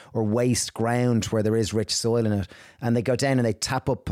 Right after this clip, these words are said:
a lot of the nutrients and the minerals from the soil. So they're very dense in minerals. The stalk itself is super high in iron. Used to be used for fiber, you know, for, for making clothes at one stage. I think the fibers of nettle were used to.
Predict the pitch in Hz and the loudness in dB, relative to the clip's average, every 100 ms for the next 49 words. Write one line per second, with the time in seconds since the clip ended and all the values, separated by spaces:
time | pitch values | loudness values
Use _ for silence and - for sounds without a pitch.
0 | 110 117 110 110 117 - 120 110 - 107 | -2 0 2 2 2 0 0 0 0 0
1 | 113 113 104 - 101 - 113 113 104 110 | 2 2 0 0 -2 0 0 0 0 -2
2 | 92 110 139 143 110 120 117 107 107 107 | -2 -2 0 2 0 0 0 2 2 2
3 | 117 120 113 101 - - - - 110 - | 2 2 0 -2 -10 -20 -20 -10 -6 -2
4 | 135 123 127 - 127 120 113 - 120 110 | 0 0 -2 0 0 0 -2 0 0 0
5 | 104 107 101 101 110 120 123 123 120 - | 0 0 0 0 0 2 2 2 2 -2
6 | - - - 110 113 - 113 117 - 107 | -12 -20 -4 0 0 2 2 2 0 -4
7 | - 113 120 120 120 104 117 101 104 - | -2 0 2 2 0 0 0 0 -2 -2
8 | 107 107 107 - 104 92 - 120 127 139 | 0 0 0 0 -2 -2 -2 0 2 2
9 | 113 95 120 117 117 110 101 104 104 - | 2 0 0 0 0 0 0 -2 -2 -4
10 | - 110 110 101 98 104 - 101 101 101 | -2 0 0 -2 0 -2 -2 -2 0 0
11 | 101 - 110 | -2 -2 -4